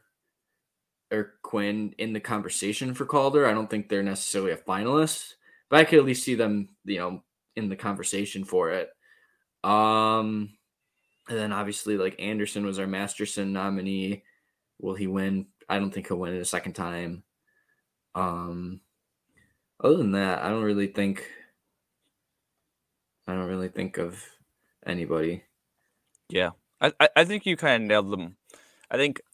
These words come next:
Speaker 1: Wild
Speaker 2: Tage
Speaker 1: card, Don Granato, give him one vote for Jack <laughs> Adams.
Speaker 2: I wouldn't be surprised, to be completely honest, the way he turned, like, that's, what, a thirteen point improvement, twenty-six
Speaker 1: Yeah.
Speaker 2: over the last two years. So,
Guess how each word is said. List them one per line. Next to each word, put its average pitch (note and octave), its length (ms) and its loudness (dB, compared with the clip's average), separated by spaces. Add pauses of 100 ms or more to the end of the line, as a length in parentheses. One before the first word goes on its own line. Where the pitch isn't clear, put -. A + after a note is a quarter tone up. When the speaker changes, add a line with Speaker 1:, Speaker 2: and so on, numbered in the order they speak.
(200)
Speaker 1:
Wild C#3 380 12
Speaker 2:
Tage D#3 100 6
Speaker 1:
card, G#2+ 280 8
Don B2 260 8
Granato, A#2 440 6
give G#2+ 140 4
him A2 140 2
one G#2+ 200 4
vote G2 260 2
for G2 80 -6
Jack F#2 340 -2
<laughs> - 80 -6
Adams. G#2+ 420 -4 (1160)
Speaker 2:
I C3+ 100 8
wouldn't F3+ 200 0
be D#3 80 0
surprised, G#2+ 520 2
to F2 60 -12
be F2 120 -8
completely E2 340 -10
honest, D#2+ 500 -8
the F#2+ 100 -8
way F#2 160 -4
he F2 60 -6
turned, F2 320 -14 (160)
like, F2 240 -6
that's, G#2 240 -2
what, G2 160 0
a E2+ 40 0
thirteen G2 380 -8
point A2 180 -6
improvement, G#2+ 520 -10 (240)
twenty-six G#2+ 440 0
Speaker 1:
Yeah. G#2+ 60 0
Speaker 2:
over F#2+ 100 -4
the F#2+ 60 -2
last F#2 240 -2
two F#2+ 120 -8
years. G2 300 -4
So, F2+ 280 -2